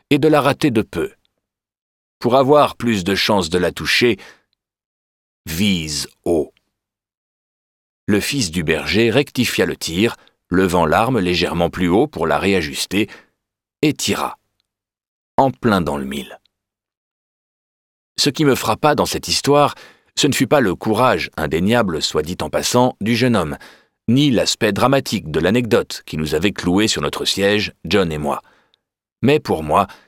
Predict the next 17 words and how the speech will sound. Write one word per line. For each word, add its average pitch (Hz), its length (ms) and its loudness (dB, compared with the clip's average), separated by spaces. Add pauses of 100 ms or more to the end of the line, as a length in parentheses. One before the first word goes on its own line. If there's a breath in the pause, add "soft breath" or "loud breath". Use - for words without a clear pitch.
(400 loud breath)
cette 160 200 0
histoire 160 420 0
comprenait 127 440 2
tous 202 200 -2
les 110 240 2
éléments 98 320 2
propres - 460 -2
aux 95 120 2
fables 120 600 2
inspirantes, 90 680 -4 (320)
tout - 260 -2
en 107 120 2
illustrant 101 540 0
à 101 80 4
merveille 85 480 0
des 135 120 2
principes - 580 -6